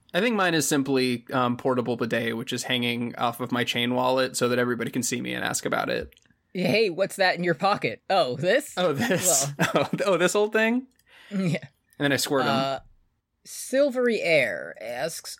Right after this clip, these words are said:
Speaker 2: "What kind of sound would a band called Japanese Lunchtime Rush have?"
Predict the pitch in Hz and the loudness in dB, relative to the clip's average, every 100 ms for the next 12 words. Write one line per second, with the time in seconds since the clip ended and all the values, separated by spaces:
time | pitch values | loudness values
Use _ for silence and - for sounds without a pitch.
0 | - 175 285 - 226 233 226 190 - 180 | -8 2 2 2 -2 0 0 -2 2 4
1 | 147 135 135 139 123 139 143 139 143 131 | 4 0 0 0 2 2 2 0 -2 0
2 | 151 139 139 165 151 135 127 131 - 123 | 2 2 4 0 0 0 -2 -2 -2 -4
3 | 117 101 117 - 82 160 | -4 -8 -6 -6 -6 -6